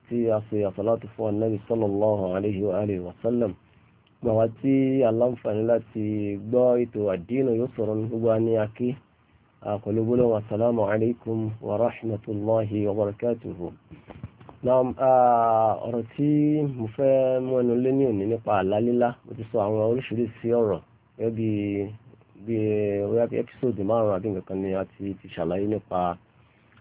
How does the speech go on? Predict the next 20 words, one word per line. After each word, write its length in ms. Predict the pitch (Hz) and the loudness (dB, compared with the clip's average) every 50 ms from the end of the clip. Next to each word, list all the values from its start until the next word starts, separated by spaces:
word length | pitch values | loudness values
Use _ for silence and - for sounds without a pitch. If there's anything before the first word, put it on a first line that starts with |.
| - - | -12 -8
àlá 200 | 92 92 101 110 110 | -4 -2 0 0 0
ṣáwájú. 500 | 113 - 101 110 117 113 110 107 113 120 120 - _ _ _ _ _ - | 0 0 2 2 2 2 0 -2 -6 -8 -10 -14 _ _ _ _ _ -4
Ní 220 | 135 151 165 180 | 2 6 8 8
òní, 260 | 185 160 139 123 117 110 110 - _ _ _ _ _ _ _ _ _ _ _ _ _ - | 8 8 4 0 -2 -4 -6 -10 _ _ _ _ _ _ _ _ _ _ _ _ _ -6
so 60 | 123 113 107 | -4 -2 -2
àlá, 300 | 107 107 110 117 127 139 156 156 - _ _ | -2 -2 0 2 0 0 0 -4 -10 _ _
kí 80 | - 147 | -4 0
ni 80 | 147 131 | 0 2
ó 60 | 123 | 2
lálàá 340 | 127 131 127 117 110 110 104 | 2 2 0 0 0 -2 -2
Ànábì 300 | 98 98 117 120 113 107 110 - | -2 -2 0 -2 -2 -4 -4 -4
sallallahu 500 | 113 110 104 98 95 95 95 101 98 90 85 | -4 -2 -2 -2 -2 -2 -2 -2 -4 -6 -8
alaihi 200 | - 90 87 85 | -8 -10 -12 -12
wasallam? 420 | 85 - - 92 92 87 85 85 82 - _ _ _ _ _ _ _ _ _ _ _ _ _ _ _ - - - - - _ _ _ | -12 -12 -10 -6 -6 -6 -6 -8 -12 -18 _ _ _ _ _ _ _ _ _ _ _ _ _ _ _ -20 -20 -20 -20 -20 _ _ _
Kí 120 | - 131 | -6 -4
ni 140 | 117 113 117 | -2 0 0
mo 140 | 117 110 107 | 0 0 0
lálàá 480 | 110 117 113 110 107 98 92 90 87 - | 0 2 2 0 0 0 -2 -4 -6 -8
Ànábì? 500 | - 87 87 92 95 98 104 101 104 95 85 - _ _ _ _ _ _ _ _ _ _ _ _ _ _ _ _ _ _ | -10 -12 -8 -6 -6 -6 -6 -6 -8 -10 -10 -14 _ _ _ _ _ _ _ _ _ _ _ _ _ _ _ _ _ _
So, 40 | 98 | -8